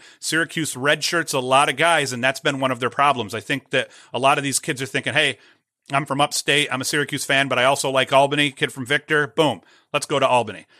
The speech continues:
because he, he has a much better chance at playing at Albany as a freshman, and that's not even a guarantee as he, as he does at Syracuse with a crowded.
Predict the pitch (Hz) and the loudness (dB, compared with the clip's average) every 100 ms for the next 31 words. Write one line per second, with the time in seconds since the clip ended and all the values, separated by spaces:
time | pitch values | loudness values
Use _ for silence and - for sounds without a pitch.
0 | _ 127 117 127 143 131 117 131 131 131 | _ -8 -4 -4 -4 -8 -8 -8 -4 -4
1 | 123 120 127 180 180 - 135 120 147 123 | -4 -6 0 2 2 0 -2 0 -2 -2
2 | 113 - 131 123 117 - 131 139 123 113 | -4 -4 -2 -2 -4 -2 0 0 -2 -6
3 | 101 - 117 - 110 110 - 117 123 160 | -6 -4 -4 -4 -10 -12 -12 -6 -2 -2
4 | 156 143 120 117 113 113 - 123 117 123 | 0 0 -2 -2 -2 -4 -4 -4 -4 -4
5 | 113 117 110 117 117 107 131 120 - 117 | -6 -6 -8 -4 -4 -4 -4 -4 -4 -8
6 | 123 113 107 - - - - 147 135 127 | -4 -2 -4 -6 -20 -10 0 2 2 -2